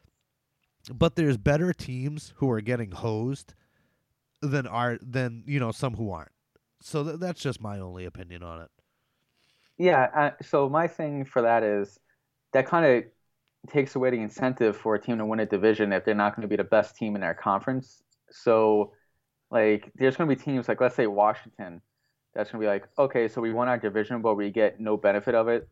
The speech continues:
Speaker 2: because, let's say, Boston finishes with more points than us, and now we start the first round on a road, even though we won our division." Uh, so what would you do with that?
Speaker 1: Be better.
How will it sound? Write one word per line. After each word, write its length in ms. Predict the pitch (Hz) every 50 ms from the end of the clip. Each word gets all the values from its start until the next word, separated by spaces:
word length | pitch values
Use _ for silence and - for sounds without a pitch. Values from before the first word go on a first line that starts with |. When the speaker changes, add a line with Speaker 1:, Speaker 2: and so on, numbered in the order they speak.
| -
Speaker 2:
because, 480 | - 107 101 - 110 104 104 101 - -
let's 180 | 110 107 - -
say, 260 | - 107 104 104 101
Boston 440 | 98 - 95 95 98 - - 107 104
finishes 420 | - 110 107 101 - 110 101 -
with 160 | 104 98 -
more 140 | 104 101 95
points 320 | - - 101 95 98 -
than 100 | - 110
us, 180 | 104 104 - -
and 80 | 95 98
now 120 | 95 95
we 100 | 95 98
start 460 | - - 107 104 104 98 - - _ _ _ _ _ _ _ _ _ _ _ _ _ _ _ _ _ -
the 80 | 104
first 320 | - - 120 113 107 - -
round 220 | 107 104 107 -
on 160 | - 110 104
a 60 | 98
road, 320 | 90 95 101 104 110 110 110
even 180 | 110 101 104
though 100 | 101 101
we 120 | 95 98 87
won 180 | 90 98 95
our 100 | 92 95
division." 500 | 90 90 82 82 95 90 - 123 131 135 - _ _ _ _ _ _ _ _ _ _ _ _ _ _ - -
Uh, 580 | - 107 104 101 101 101 98 98 95 92 98 107 120 131 -
so 260 | _ _ 123 110 104
what 220 | 104 107 113 117
would 160 | 113 113 104
you 60 | 110 104
do 60 | 104
with 120 | 95 87
that? 300 | 101 101 95 76 - - _ _ _ _ _ _ _ _ _ _ _ _ _ _ _ _ _ _ _ _ _ _ - _ _ _ -
Speaker 1:
Be 140 | 123 117
better. 360 | 107 113 113 117 117 107 -